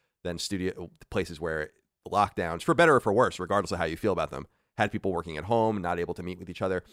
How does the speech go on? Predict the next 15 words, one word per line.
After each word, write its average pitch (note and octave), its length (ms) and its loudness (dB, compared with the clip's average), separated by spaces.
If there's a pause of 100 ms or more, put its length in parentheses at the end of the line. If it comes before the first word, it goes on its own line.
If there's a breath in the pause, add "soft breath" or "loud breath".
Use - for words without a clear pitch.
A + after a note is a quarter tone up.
(180 soft breath)
So E3+ 120 4
I E3 80 8
think A3+ 100 4
that's E3 140 2
part A#2+ 300 6
of A2+ 80 2
it. A#2 160 4
Also, A#2 240 4
this G#2 160 -4
is G2+ 80 -2
a F#2 80 0
heavily G2+ 320 0
important F#2+ 460 -2
licensed F2+ 580 -6
product F2+ 400 0